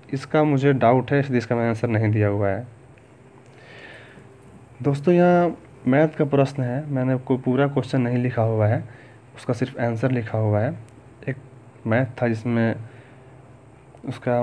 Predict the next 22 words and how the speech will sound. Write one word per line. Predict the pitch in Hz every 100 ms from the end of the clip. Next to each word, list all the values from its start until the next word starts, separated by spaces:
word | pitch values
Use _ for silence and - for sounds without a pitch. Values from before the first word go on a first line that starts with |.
| 120 107 -
आंसर | 120 113 135 139 - - - - - -
ऑप्शन | 107 135
सी | 117 - 143
होगा, | 131 120 135 202 - - - -
एपीबी | 131 127 131 156 131 135
बराबर | 127 117 117 131 190
कोण | - - 131 185 - -
एक्यूबी। | 123 117 147 180 220 - - 117 113 104 110 - - - - - -
क्वेश्चन | 135 - 147
था | 139 135
कि | 131
उसका | 135 139 139 131 107 -
व्यास | 123 127 139 143
पूछा | 131 - 120
हुआ | 117 113
था, | 107 175 - - - -
तो | 117
उसका | 113 -
दो | 117 123
सौ | 110 120
अस्सी | 113 -
मीटर | 123 117 151 185